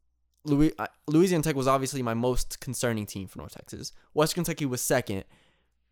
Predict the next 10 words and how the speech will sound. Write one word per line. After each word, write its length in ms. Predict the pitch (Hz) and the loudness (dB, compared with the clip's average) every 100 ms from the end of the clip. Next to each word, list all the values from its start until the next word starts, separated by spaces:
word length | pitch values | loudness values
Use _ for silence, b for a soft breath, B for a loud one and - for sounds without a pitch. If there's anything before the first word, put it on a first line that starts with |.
| _ _ - - | _ _ -10 2
but 100 | 127 | 4
I 100 | 131 | 4
definitely 360 | 151 156 165 | 2 2 -2
thought 280 | 131 135 127 | 0 0 2
that 200 | 123 107 | 0 -2
Louisiana 340 | 107 120 117 113 | -2 -2 -2 -4
Tech 200 | 117 110 | -4 -4
was 100 | 107 | -6
a 40 | |
better 400 | 101 117 117 113 | -2 0 2 2